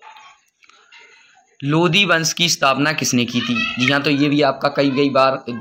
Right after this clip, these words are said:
एमपी पुलिस में भी आ जाता है, जीडी में भी आ जाता है, एसएससी में भी आ जाता है।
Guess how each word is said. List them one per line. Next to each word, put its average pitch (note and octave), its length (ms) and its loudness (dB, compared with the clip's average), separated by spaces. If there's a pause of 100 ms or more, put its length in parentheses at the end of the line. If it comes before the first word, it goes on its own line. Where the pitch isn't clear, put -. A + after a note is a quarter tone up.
(300)
एमपी C#3+ 220 0
पुलिस C#3 300 -2
में C#3 120 0
भी C#3 220 -4
आ B2+ 100 2
जाता C3+ 280 0
है, C3+ 180 0
जीडी C3 300 -4
में C3+ 160 -2
भी C#3 80 -2
आ C3+ 100 2
जाता C3 220 0
है, C3 100 0
एसएससी C3+ 380 -4
में C#3 140 -2
भी C#3 100 -2
आ C3+ 100 2
जाता C3+ 260 -2
है। C#3+ 200 -4